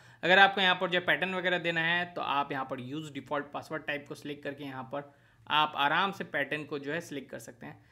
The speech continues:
Then हमें यहाँ पर जो है, कुछ, अ, आंसर वगैरह देना है क्वेश्चन का। अब मैं यहाँ पर Google Chrome को सिलेक्ट करता हूँ और यहाँ पर मैंने सिलेक्ट कर लिया है।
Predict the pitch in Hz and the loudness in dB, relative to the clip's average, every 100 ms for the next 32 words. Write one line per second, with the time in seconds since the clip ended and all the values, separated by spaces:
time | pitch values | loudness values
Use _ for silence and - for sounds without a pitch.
0 | _ - 170 196 196 196 202 185 156 160 | _ 2 4 4 4 2 0 -2 -4 -2
1 | 160 151 143 143 139 143 - - - - | -2 -2 -2 -4 -4 -10 -12 -14 -16 -20
2 | - - 131 123 123 127 131 135 123 143 | -20 -14 -10 -8 -8 -8 -8 -8 -6 -6
3 | 135 135 135 123 123 123 123 120 - 127 | -4 -4 -6 -6 -6 -6 -8 -14 -12 -10
4 | 147 160 - _ _ 170 185 196 185 180 | -8 -10 -16 _ _ 2 4 6 6 4
5 | 175 160 156 175 170 165 160 170 160 147 | 2 0 -2 -2 -4 -6 -6 -6 -4 -4
6 | 147 139 143 139 165 160 131 135 131 131 | -6 -4 -6 -6 -6 -8 -6 -6 -6 -4
7 | 135 151 151 151 156 147 147 147 160 143 | -4 -2 -4 -6 -8 -8 -10 -8 -6 -4
8 | 135 135 143 180 - | -2 -2 -2 -4 -6